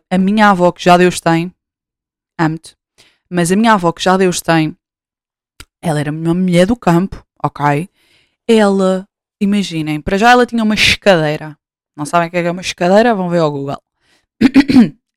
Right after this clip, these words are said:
É tal como o mon-, o nome indica, é uma chocadeira. Era uma máquina para chocar ovos. E então depois os pintainhos nasciam e ela metia-os nos bolsos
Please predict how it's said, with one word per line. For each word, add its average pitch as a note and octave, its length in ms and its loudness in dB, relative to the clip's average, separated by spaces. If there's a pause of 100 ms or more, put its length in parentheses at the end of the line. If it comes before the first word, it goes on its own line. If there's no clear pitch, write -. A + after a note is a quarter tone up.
É - 20 -20
tal E4 160 2
como B3 160 0
o F3 40 -2
mon-, E3 240 -4
o G3 120 2
nome D#3+ 200 0
indica, F#3+ 500 -2 (320)
é A3 100 -2
uma A3 140 0
chocadeira. F3+ 1040 -2 (140)
Era E3 160 0
uma F#3 180 0
máquina F#3 500 -2
para A3 140 -6
chocar A3+ 320 0
ovos. G3+ 340 -4 (600)
E G#3+ 40 0
então A#3+ 160 2
depois A3+ 280 -2
os A#3 80 -6
pintainhos A#3 720 -2
nasciam F#3+ 800 -2 (420)
e A3 240 0
ela F3 480 0 (100)
metia-os G#3+ 600 -6
nos G3+ 240 -6
bolsos F3+ 640 -6